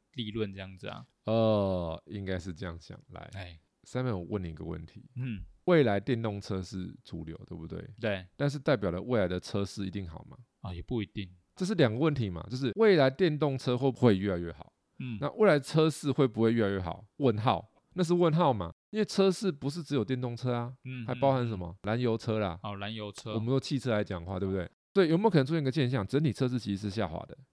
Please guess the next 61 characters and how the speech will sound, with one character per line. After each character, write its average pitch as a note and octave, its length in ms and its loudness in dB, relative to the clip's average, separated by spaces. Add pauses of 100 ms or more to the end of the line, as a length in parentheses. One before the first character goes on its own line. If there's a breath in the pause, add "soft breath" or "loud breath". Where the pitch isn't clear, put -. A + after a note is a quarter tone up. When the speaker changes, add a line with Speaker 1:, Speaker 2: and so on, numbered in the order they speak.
(140)
Speaker 1:
嗯， C#3+ 100 -6
Speaker 2:
但 C3+ 100 -2
电 C#3 100 0
动 B2+ 80 0
车 A#2+ 120 2
是 G#2+ 80 -4
成 G2 160 -4
长 E2 160 -8
的。 F2+ 80 -16
Speaker 1:
嗯， - 20 -18
嗯。 B2 80 -20 (420)
对， A2 220 2 (560)
Speaker 2:
啊， B2+ 80 -2
Speaker 1:
有 B2 80 0
可 C#3+ 80 0
能。 - 20 -2
Speaker 2:
这 - 60 -
过 C3+ 140 2
去 A#2 280 0 (540)
疫 C3+ 80 -6
情 A2 140 -6
期 G2 100 -8
间 G#2 180 -2
不 G2+ 140 -14
就 G#2+ 100 -2
是 F#2+ 120 -4
这 F#2+ 80 -4
样 F2 120 -4
吗？ E2 160 -10 (160)
Speaker 1:
对 A2+ 140 -2
啊， G2 80 -2
对 G2+ 140 -10
啊， F#2+ 80 -10
对 - 120 -10
啊。 B2 60 2
Speaker 2:
整 C#3+ 60 0
体 C3 80 -2
车 B2 120 -2
市 A#2+ 60 -2
是 B2 140 -8
下 A2 180 -2
滑 F2 100 -4
的 E2+ 120 -8
啊， F2+ 120 -12 (120)
Speaker 1:
嗯， C3+ 200 -10
Speaker 2:
但 B2 120 -4
电 C3+ 120 -2
动 A#2+ 80 -4
车 A#2+ 80 -2
是 A2+ 120 -2
什 F#2+ 100 -6
么？ E2 100 -12
Speaker 1:
嗯， - 60 -18
嗯。 - 80 -20 (240)
上 B2 160 -10
涨 F2+ 220 -12
的。 - 80 -20
Speaker 2:
是 - 100 -14
成 G#2 160 -4
长。 F#2 180 -6
那 D#3 160 -2